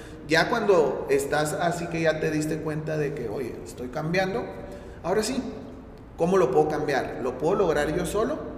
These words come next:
Porque a veces sí, es como, "¿Sabes qué? Este cambio lo llevé,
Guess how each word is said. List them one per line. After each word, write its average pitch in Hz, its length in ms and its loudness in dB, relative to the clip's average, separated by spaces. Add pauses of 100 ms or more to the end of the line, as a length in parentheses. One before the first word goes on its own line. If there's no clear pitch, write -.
(120)
Porque 151 200 0
a 139 40 6
veces 160 280 4
sí, 311 200 0
es 262 120 0
como, 214 560 0
"¿Sabes 175 280 0
qué? 247 180 0 (460)
Este 151 240 2
cambio 202 240 0
lo 214 100 6
llevé, 151 880 2